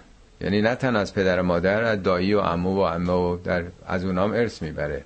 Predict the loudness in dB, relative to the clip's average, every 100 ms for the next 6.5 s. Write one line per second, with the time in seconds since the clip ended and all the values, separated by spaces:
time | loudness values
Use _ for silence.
0 | -14 -20 -20 -20 -20 -20 -20 -20 -14 0
1 | 2 4 2 2 2 2 4 4 4 2
2 | 2 0 0 0 2 2 4 2 2 4
3 | 2 2 2 2 2 0 0 2 2 2
4 | 2 0 0 0 -2 -4 -6 -8 -8 -10
5 | -12 -20 _ -2 0 0 -2 0 2 2
6 | 2 4 2 2 0